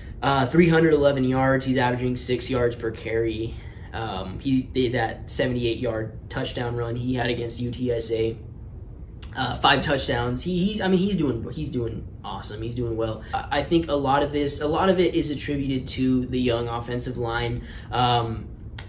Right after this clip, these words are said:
I'll, I'll talk a little bit more about the offensive line in a little bit, but, um, you know, I think the pass pro for the offensive line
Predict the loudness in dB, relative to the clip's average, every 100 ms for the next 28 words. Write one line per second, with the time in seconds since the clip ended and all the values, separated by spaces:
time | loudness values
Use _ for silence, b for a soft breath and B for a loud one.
0 | -12 -14 -2 4 6 6 4 2 4 4
1 | 6 4 2 -2 -2 -2 -2 -4 -4 -6
2 | -6 -4 -4 -4 -4 0 0 0 0 -2
3 | -4 -2 -2 -2 -6 -6 -8 -10 -12 -14
4 | -14 -12 -12 -12 -14 -14 -14 -10 4 6
5 | 6 6 2 0 -10 -10 -8 0 4 6
6 | 4 2 2 2 0 -2 0 -2 -4 -6
7 | -4 -4 -2 -2 -4